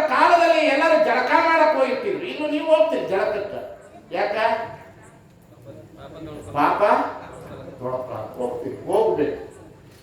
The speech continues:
ಕಾಶಿಗೆ ಹೋಗಿ ಸೊ ಸ್ನಾನ ಮಾಡ್ಕೊಂಡು ಬರ್ಬೇಕು, ಯಾಕಂದ್ರೆ ಕಾಶಿಗೆ ಹೋಗಿ ಬಂದ್ರೆ ಪಾಪ ಪರಿಹಾರ. ಕಾಶಿಯಲ್ಲಿ ಇರೋ ಪಾಪ ಕಳ್ಕೊಳ್ಬೇಕಾದ್ರೆ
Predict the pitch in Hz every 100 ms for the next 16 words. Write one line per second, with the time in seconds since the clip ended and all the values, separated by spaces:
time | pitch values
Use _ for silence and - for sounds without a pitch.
0 | - - _ - - - 151 185 220 202
1 | 214 269 269 254 247 220 185 185 - 175
2 | 170 156 151 139 151 185 202 196 190 196
3 | 214 214 214 202 233 208 202 240 269 -
4 | - - - - 156 147 - - - -
5 | 160 180 170 135 131 - - 440 233 -
6 | 220 208 208 - - 175 185 202 196 196
7 | 196 196 196 196 -